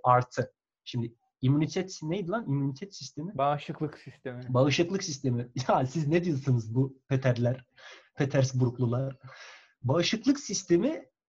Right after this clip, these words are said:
Speaker 1: güçlü olduğu için biz de o şekilde düşünüyoruz. "Ulan bizimki güçlüdür herhalde." falan diye. Belki de olduk, bilmiyoruz.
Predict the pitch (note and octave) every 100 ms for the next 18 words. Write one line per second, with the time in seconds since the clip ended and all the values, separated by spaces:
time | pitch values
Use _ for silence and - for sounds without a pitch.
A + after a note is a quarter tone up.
0 | _ - C#3 B2+ A3 A3+ C4 A#3+ A3+ C#4+
1 | D#3 B3 C4+ B3 - _ C4 F3 D3 B3
2 | G3+ G3 E3+ C3 A#2 A#2 A2 A#2 A#2 A2+
3 | A#2 C#3 C#3 A#2+ A#2 C3 B2+ B2 C3 -
4 | D3+ C3 G#2+ G#2 G2+ F#2+ G#2 A2+ A#2+ G#2
5 | G2 A#2+ F3+ _ _ _ _ C#3 D#3 F3
6 | E3+ F3+ - E3 D#3+ D3 E3 - B2+ C#3
7 | B2 A2+ G#2+ G#2+ G#2 - -